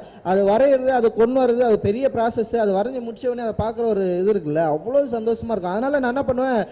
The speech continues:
அந்த பக்கம் சுத்தி போறப்பெல்லாம் வந்து அந்த பெயிண்ட், அந்த டிராயிங் எல்லாம் நான் பார்த்துட்டே போவேன். அப்போ, அப்போதான் எனக்கு தோணுச்சு. அப்ப அந்த டைம்ல வந்து என்னன்னா, கோயம்பேடு பகுதியில ஒரு பிரச்சனை நடந்தது. ஒரு, ஏன்னா ஒரு செவுரு பிடிக்கிறதுல ஒரு மர்டர் ஒண்ணு நடந்தது. அப்ப அது எல்லாமே சேர்த்து வச்சு, இப்ப இது எவ்வளவு முக்கியமானது அப்படின்னு யோசிக்கிறப்ப, அப்போ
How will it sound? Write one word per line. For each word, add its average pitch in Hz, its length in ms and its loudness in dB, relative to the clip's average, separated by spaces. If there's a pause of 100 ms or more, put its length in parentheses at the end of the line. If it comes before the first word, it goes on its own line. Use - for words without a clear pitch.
(200)
அந்த 196 140 0
பக்கம் 240 300 0
சுத்தி 247 180 0
போறப்பெல்லாம் 269 560 2
வந்து 254 180 0
அந்த 233 80 2
பெயிண்ட், 240 340 -2
அந்த 202 420 0
டிராயிங் 254 340 -2
எல்லாம் 233 240 -4
நான் 202 140 -2
பார்த்துட்டே 214 340 0
போவேன். 208 420 0
அப்போ, 190 220 -2 (400)
அப்போதான் 294 580 2
எனக்கு 220 240 0
தோணுச்சு. 196 320 2
அப்ப 185 240 0
அந்த 214 260 0
டைம்ல 311 400 0
வந்து 262 220 0
என்னன்னா, 254 280 -2 (1120)
கோயம்பேடு 277 420 6
பகுதியில 226 340 6
ஒரு 208 120 8
பிரச்சனை 226 360 4
நடந்தது. 131 380 0 (240)
ஒரு, 156 200 4 (140)
ஏன்னா 190 240 2
ஒரு 185 120 6
செவுரு 240 300 4
பிடிக்கிறதுல 196 560 0
ஒரு 180 120 2
மர்டர் 208 320 2
ஒண்ணு 160 160 0
நடந்தது. 139 360 -4 (320)
அப்ப 156 220 -4
அது 175 220 0
எல்லாமே 269 380 0
சேர்த்து 277 340 4
வச்சு, 247 200 4
இப்ப 247 160 2
இது 220 140 0
எவ்வளவு 277 340 2
முக்கியமானது 262 520 -2
அப்படின்னு 233 280 0
யோசிக்கிறப்ப, 220 460 0
அப்போ 262 240 -2